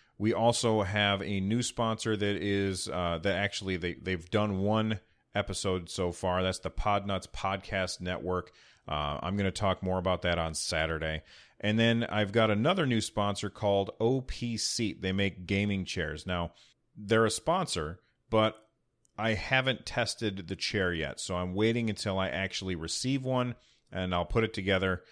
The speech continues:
Uh, I'll tweet it out, and then, um, you know, I'll let you guys know what I think of it, and I'll have a coupon code that you'll be able to use to, uh, get, I think it's ten dollars off your order. But,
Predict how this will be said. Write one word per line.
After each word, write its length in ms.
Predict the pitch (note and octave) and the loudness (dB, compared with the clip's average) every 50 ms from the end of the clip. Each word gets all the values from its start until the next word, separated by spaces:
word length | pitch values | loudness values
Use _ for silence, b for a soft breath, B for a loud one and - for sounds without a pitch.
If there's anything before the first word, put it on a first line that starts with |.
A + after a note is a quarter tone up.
| B B B B B B | B B B B B B
Uh, 220 | - D#2 D#2 D#2 C2+ | -4 -2 -2 -2 -2
I'll 160 | B1+ F2 F#2 | -2 -2 -2
tweet 320 | - - - A#2+ A2+ G2+ | -4 -4 0 0 2 2
it 100 | G2+ G2 | 2 4
out, 280 | F#2+ F#2 F2+ F2+ - - | 4 4 2 2 0 -2
and 340 | E2+ F2 F2 E2+ E2+ E2+ E2 E2 | -6 -4 -4 -2 -2 -4 -2 -2
then, 160 | F2 F2 E2+ | -2 0 0
um, 420 | E2+ D#2+ D#2+ D#2+ D#2 D#2 D#2 D2+ D2 b b b b b | -2 -2 -2 -2 -4 -4 -6 -10 -12 b b b b b
you 100 | _ A2 | _ 0
know, 160 | G#2 G2 F#2+ F#2 | 2 4 4 4
I'll 180 | C#2+ F#2 G#2 | 2 2 2
let 160 | G#2 A2 A2+ | 2 2 2
you 120 | F#2+ A#2+ A2 | 0 -2 0
guys 340 | G#2 G2+ G2 F#2+ F2 - - | 2 4 4 4 2 0 -2
know 180 | G2 F#2+ F#2 | 0 0 0
what 200 | F2+ F2 F2+ F2 | 0 0 0 0
I 100 | E2+ E2 | 0 -2
think 300 | E2 - - F#2+ F2+ E2+ | -4 -4 -6 -6 -4 -4
of 100 | F#2 D#2+ | -2 -2
it, 160 | F2 F2 - | -2 -2 -2
and 100 | - E2+ F2 | -4 -4 -2
I'll 100 | F2+ F#2 | -2 -2
have 160 | F2+ G2 F2+ | 0 -2 -2
a 60 | D#2+ E2+ | -4 -6
coupon 500 | - - A2 G2 - F#2+ F2+ F2 E2+ E2+ | -6 -6 -6 -2 0 0 0 0 -2 -6
code 360 | - - F#2 F2 E2+ E2+ D2+ | -4 -2 -2 -2 -2 -2 -4
that 100 | D2 B1+ | -6 -4
you'll 120 | F2 F2 | -4 -4
be 140 | E2 E2+ F2 | -2 -2 -2
able 200 | E2+ E2 D#2+ D#2+ | -2 -2 -2 -4
to 60 | E2 | -6
use 360 | E2 E2 E2 E2 E2 D#2 - | -4 -4 -2 -2 -2 -4 -6
to, 340 | - - - F2 E2 D#2 D2+ - b b b b b b | -10 -8 -6 -4 -4 -4 -4 -8 b b b b b b
uh, 280 | - - D2 D2 C#2+ D2 | -6 -4 -4 -4 -4 -6
get, 240 | D#2 E2 G2 F2 | -4 -4 -2 -2
I 80 | D#2+ F2+ | -2 -4
think 200 | - - A#2+ G#2+ | -4 -6 -4 -4
it's 140 | G2 - - | -4 -6 -6
ten 240 | - - A2+ G2+ F#2+ | -6 -4 -2 0 2
dollars 400 | F#2 F2 E2 E2 E2 D#2 D2 E2+ | 2 2 2 2 0 -2 -2 -2
off 400 | D#2+ D#2 D2+ D2 - - - - | -2 -2 -2 -4 -6 -12 -16 -16
your 280 | E2 D2+ D#2+ D#2 D2+ D2 | -12 -8 -6 -4 -4 -4
order. 340 | - D2+ D#2+ D#2 D2+ D2+ | -4 -4 -4 -2 -4 -4
But, 300 | D2 - F#2 F2+ F2 - | -4 -2 -2 -2 -2 -4